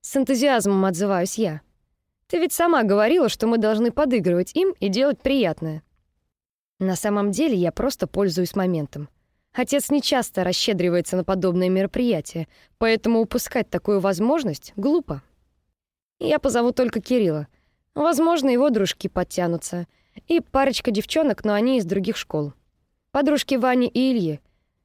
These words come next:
Ты тоже зови, кого хочешь. Думаю, будет весело. Не сомневаюсь. Голос Алисы звучит немного удручённо,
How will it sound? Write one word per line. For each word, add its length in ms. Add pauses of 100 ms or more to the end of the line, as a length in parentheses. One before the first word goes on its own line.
(160)
Ты 140
тоже 260
зови, 260
кого 220
хочешь. 520
Думаю, 460
будет 260
весело. 500 (1000)
Не 300
сомневаюсь. 880 (920)
Голос 440
Алисы 320
звучит 400
немного 380
удручённо, 760